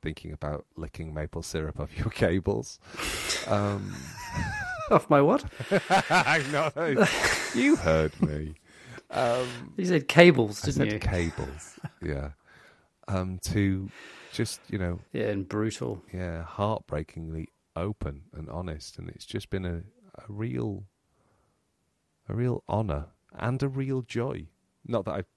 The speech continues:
Speaker 1: yeah, a real joy. So thank you.
Speaker 2: Uh,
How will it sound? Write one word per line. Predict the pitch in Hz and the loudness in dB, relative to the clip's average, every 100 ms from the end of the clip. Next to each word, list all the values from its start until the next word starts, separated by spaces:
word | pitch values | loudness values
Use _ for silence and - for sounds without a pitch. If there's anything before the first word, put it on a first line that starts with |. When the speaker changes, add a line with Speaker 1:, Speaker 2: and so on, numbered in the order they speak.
| _ - | _ -6
Speaker 1:
yeah, | 110 82 _ _ _ - | -6 -6 _ _ _ -4
a | 127 | 0
real | 135 | 0
joy. | 123 104 85 - _ _ - - - - | 2 2 2 -2 _ _ -20 -20 -20 -8
So | - | -4
thank | 143 180 170 - | -4 -4 -8 -8
you. | 76 104 - - - | -8 -8 -12 -18 -8
Speaker 2:
Uh, | 135 127 | -6 -6